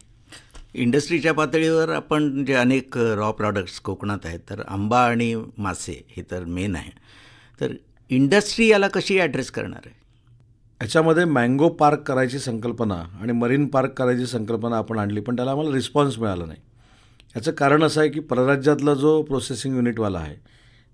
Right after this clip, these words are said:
Speaker 2: त्याला रत्नागिरीमध्ये येऊन प्रोसेसिंग करायला फार, अ, महाग पडतं. म्हणून एक्सपान्शन कोणाचं झालं, तर गद्र्यांचंच झालं. जे स्थानिक आहेत, त्यांनी अतिशय चांगल्या पद्धतीची इंडस्ट्री इथं उभी केलेली आहे फिशिंगमधली, त्यांचं झालं. एक्झॉटिकचं एक्सपान्शन झालं,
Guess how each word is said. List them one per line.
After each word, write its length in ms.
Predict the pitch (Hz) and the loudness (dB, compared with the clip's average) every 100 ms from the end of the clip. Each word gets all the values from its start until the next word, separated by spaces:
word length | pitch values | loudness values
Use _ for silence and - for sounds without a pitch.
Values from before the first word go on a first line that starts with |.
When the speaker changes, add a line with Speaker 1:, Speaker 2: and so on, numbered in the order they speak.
| _ - | _ -4
Speaker 2:
त्याला 180 | 127 143 | 0 2
रत्नागिरीमध्ये 640 | 135 117 143 147 151 151 151 | 2 0 2 4 4 4 4
येऊन 180 | 160 | 2
प्रोसेसिंग 440 | 147 135 139 131 139 | 0 -4 -4 -4 -4
करायला 240 | 135 143 | -2 -2
फार, 280 | 143 131 139 | 0 0 0
अ, 480 | 139 139 131 127 123 - _ _ _ _ 117 | -2 -2 -2 -2 -4 -12 _ _ _ _ -2
महाग 220 | 120 139 | 0 0
पडतं. 420 | - 110 101 98 - _ _ _ _ _ _ _ _ _ 131 | 0 -4 -4 -8 -10 _ _ _ _ _ _ _ _ _ -4
म्हणून 160 | 147 | 0
एक्सपान्शन 540 | 156 - 170 165 175 160 | 0 2 2 2 0 2
कोणाचं 340 | 151 127 123 | 2 2 0
झालं, 280 | 104 92 104 131 | -2 -2 -6 -4
तर 40 | |
गद्र्यांचंच 480 | 135 135 151 151 139 | 0 4 4 2 -2
झालं. 260 | 95 82 - - _ _ _ _ _ _ | -6 -8 -10 -20 _ _ _ _ _ _
जे 100 | 139 | -2
स्थानिक 400 | 139 123 123 120 | 2 2 2 2
आहेत, 140 | 120 117 | 0 0
त्यांनी 200 | 123 127 | -2 -2
अतिशय 280 | 117 120 135 | -2 -4 -2
चांगल्या 300 | 127 123 120 | 0 0 0
पद्धतीची 460 | 123 127 120 127 | 0 0 2 2
इंडस्ट्री 380 | 120 131 - 135 | 2 2 0 -2
इथं 160 | 120 127 | 0 0
उभी 180 | 117 | 0
केलेली 220 | 113 113 113 | -2 0 -2
आहे 80 | |
फिशिंगमधली, 640 | 113 127 127 113 101 95 90 - - - | -2 -6 -4 -2 -4 -6 -12 -20 -20 -6
त्यांचं 300 | 127 131 147 | -2 -2 0
झालं. 240 | 113 85 - - _ _ - | -2 -2 -10 -20 _ _ -4
एक्झॉटिकचं 580 | 131 139 170 165 - 156 | 2 6 6 4 2 0
एक्सपान्शन 500 | 113 131 113 117 101 | 0 -4 -2 -2 -4
झालं, 180 | 85 | -6